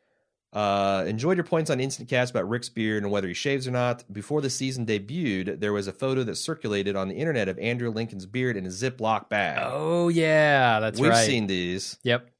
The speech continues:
Speaker 1: At the Walker Stalker Con, this interaction occurred between Norman Reedus, Andrew Lincoln, and Nicotero.
Speaker 2: Mm-hmm.
Speaker 1: Reedus said, "You know what's crazy is I have his beard in a Ziploc bag in my fridge."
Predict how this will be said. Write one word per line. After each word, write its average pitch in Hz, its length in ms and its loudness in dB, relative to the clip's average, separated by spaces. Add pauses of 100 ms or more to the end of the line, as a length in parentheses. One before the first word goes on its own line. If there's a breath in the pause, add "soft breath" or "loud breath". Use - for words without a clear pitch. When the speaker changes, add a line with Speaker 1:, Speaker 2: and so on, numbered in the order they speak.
Speaker 1:
At 139 100 2
the 143 80 0
Walker 160 300 6
Stalker 233 340 4
Con, 127 300 2
this 127 160 0
interaction 120 520 2
occurred 101 440 -2
between 113 260 -4
Norman 123 280 0
Reedus, 117 360 -2
Andrew 113 240 -2
Lincoln, 107 320 -4
and 98 160 -2
Nicotero. 95 680 -4
Speaker 2:
Mm-hmm. 117 340 -6
Speaker 1:
Reedus 131 240 0
said, 113 340 0
"You 117 120 -4
know 156 120 2
what's 143 180 0
crazy 151 400 0
is 104 100 -4
I 101 80 0
have 117 240 2
his 101 160 -6
beard 110 420 0
in 98 80 -2
a 95 40 -4
Ziploc 101 540 -4
bag 104 280 2
in 95 80 -4
my 87 160 -4
fridge." 92 720 -4